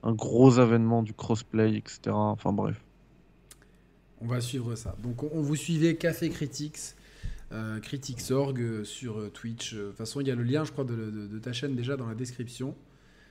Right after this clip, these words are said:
Speaker 2: Euh, et donc, on... on, on,
Speaker 1: Bah, c'est gentil,
Speaker 2: on
Speaker 1: Yannick, merci
Speaker 2: relaiera,
Speaker 1: beaucoup.
Speaker 2: on relaiera les contenus sur Twitter. Et puis... Euh, voilà. On
Speaker 1: Bah, ça
Speaker 2: reste
Speaker 1: m'a fait très, très plaisir d'être avec vous.
Speaker 2: Merci à toi, Mehdi,
Speaker 1: Vous
Speaker 2: d'être
Speaker 1: trois ce
Speaker 2: venu.
Speaker 1: soir.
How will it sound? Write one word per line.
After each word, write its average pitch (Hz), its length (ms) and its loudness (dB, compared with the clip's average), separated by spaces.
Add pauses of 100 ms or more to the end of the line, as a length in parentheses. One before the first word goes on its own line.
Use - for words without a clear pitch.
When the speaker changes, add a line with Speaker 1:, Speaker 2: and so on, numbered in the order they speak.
(320)
Speaker 2:
Euh, 53 40 -14 (320)
et 104 60 -14
donc, 110 280 -12
on... - 20 -12 (720)
on, 120 60 -8 (180)
on, 113 180 -4
Speaker 1:
Bah, 113 140 8
c'est - 140 2
gentil, 117 280 6
Speaker 2:
on 120 40 10
Speaker 1:
Yannick, 120 200 8
merci 143 260 8
Speaker 2:
relaiera, 117 260 8
Speaker 1:
beaucoup. - 260 0
Speaker 2:
on 131 40 -2
relaiera 139 400 2
les 131 140 0
contenus 147 640 -4 (540)
sur - 400 -6
Twitter. 131 480 -8
Et 104 40 -6
puis... - 260 -18 (100)
Euh, 50 400 -14 (560)
voilà. - 140 -18 (140)
On 95 60 -16
Speaker 1:
Bah, 113 140 10
ça 113 100 10
Speaker 2:
reste 123 60 12
Speaker 1:
m'a 127 60 12
fait 135 120 8
très, 135 380 8
très 135 240 4
plaisir 135 320 10
d'être 127 220 6
avec 117 200 8
vous. 123 220 4 (160)
Speaker 2:
Merci 127 320 0
à 160 40 2
toi, 180 140 4
Mehdi, 175 140 4
Speaker 1:
Vous - 60 4
Speaker 2:
d'être 156 100 2
Speaker 1:
trois 127 160 12
ce 151 80 8
Speaker 2:
venu. 165 100 6
Speaker 1:
soir. 120 340 6